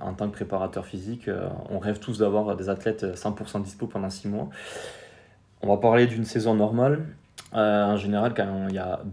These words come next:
deux mois, trois mois, euh, sans match, déjà, on va, sur le premier mois, faire une décharge pour que l'athlète puisse récupérer et un peu se changer les idées. Parce que, bon, quand on a fait du foot,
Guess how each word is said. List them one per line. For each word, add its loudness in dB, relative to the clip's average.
deux 0
mois, 0
trois 0
mois, -2
euh, -6
sans 0
match, -2
déjà, 4
on -6
va, 6
sur -8
le -2
premier -2
mois, 0
faire -4
une -2
décharge -2
pour -10
que -2
l'athlète -2
puisse -8
récupérer 2
et 0
un -2
peu -4
se -4
changer -4
les -2
idées. -4
Parce -12
que, -6
bon, -6
quand -8
on -4
a -2
fait -2
du -6
foot, -10